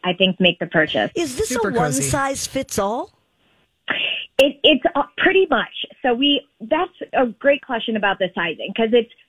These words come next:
Speaker 1: supposed to fit extremely oversized. This is not like any other jacket you have. It's
Speaker 2: Okay.
Speaker 1: not supposed to be super fitted. So we have, um,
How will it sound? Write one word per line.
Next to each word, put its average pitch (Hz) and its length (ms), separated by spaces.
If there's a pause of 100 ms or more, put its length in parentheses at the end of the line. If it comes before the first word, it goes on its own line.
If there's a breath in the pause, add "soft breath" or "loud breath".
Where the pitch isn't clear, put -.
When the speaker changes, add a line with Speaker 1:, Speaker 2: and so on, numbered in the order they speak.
(140)
Speaker 1:
supposed 302 460
to 320 100 (100)
fit 202 320
extremely 208 720
oversized. 151 720 (140)
This 262 200
is 294 180
not 214 320
like 196 200 (100)
any 208 440
other 196 260
jacket 180 400
you 180 140
have. 165 360
It's 165 100
Speaker 2:
Okay. 175 160
Speaker 1:
not 185 180
supposed - 380
to 190 80
be 190 340
super 190 320
fitted. 147 380 (460 loud breath)
So 247 160
we 220 260
have, 202 400 (120)
um, 185 440